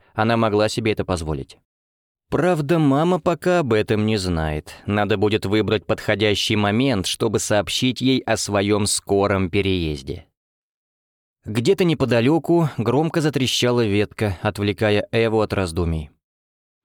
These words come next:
Что удивительно, звук доносился не снизу, а сверху.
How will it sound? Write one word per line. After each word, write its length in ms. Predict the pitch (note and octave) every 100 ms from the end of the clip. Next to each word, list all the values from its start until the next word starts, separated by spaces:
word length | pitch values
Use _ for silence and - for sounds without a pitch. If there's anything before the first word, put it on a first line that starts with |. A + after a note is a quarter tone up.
| _
Что 200 | - A#2+
удивительно, 540 | A#2 C3 F#3+ F#2+ F2+
звук 320 | F2 G#2 E3 C#3
доносился 540 | C3+ C3 - D3+ C3
не 140 | A#2+
снизу, 560 | A2+ - C#3+ E3+ G2 D#2
а 60 | D#2+
сверху. 680 | - G2+ D3 F2+ - -